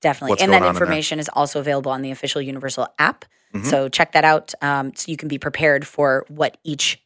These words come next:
Speaker 1: haunted house has to offer.
Speaker 2: Mm-hmm.
Speaker 1: There are water effects.
Speaker 2: Sometimes.
Speaker 1: Yeah,
Speaker 2: There's,
Speaker 1: which
Speaker 2: I
Speaker 1: is
Speaker 2: mean,
Speaker 1: really
Speaker 2: our,
Speaker 1: cool.
Speaker 2: our favorite haunted house last year had, like, this rain effect throughout the house, which was
Speaker 1: Yeah.
Speaker 2: incredible.
Speaker 1: Yeah, that was really
Speaker 2: Um,
Speaker 1: neat.
Speaker 2: I
Speaker 1: There
Speaker 2: mean
Speaker 1: are some multi-sensory moments.
Speaker 2: Sure.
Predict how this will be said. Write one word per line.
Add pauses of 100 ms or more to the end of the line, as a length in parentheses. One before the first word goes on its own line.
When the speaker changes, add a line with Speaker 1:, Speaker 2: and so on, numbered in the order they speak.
(140)
Speaker 1:
haunted
house
has
to
offer.
Speaker 2:
Mm-hmm. (440)
Speaker 1:
There
are
water
effects. (120)
Speaker 2:
Sometimes.
Speaker 1:
Yeah,
Speaker 2:
There's,
Speaker 1:
which
Speaker 2:
I
Speaker 1:
is
Speaker 2:
mean,
Speaker 1:
really
Speaker 2:
our,
Speaker 1:
cool.
Speaker 2:
our
favorite
haunted
house
last
year
had,
like,
this
rain
effect
throughout
the
house,
which
was
Speaker 1:
Yeah.
Speaker 2:
incredible.
Speaker 1:
Yeah, (240)
that
was
really
Speaker 2:
Um, (120)
Speaker 1:
neat. (360)
Speaker 2:
I
Speaker 1:
There
Speaker 2:
mean (100)
Speaker 1:
are
some
multi-sensory
moments.
Speaker 2:
Sure.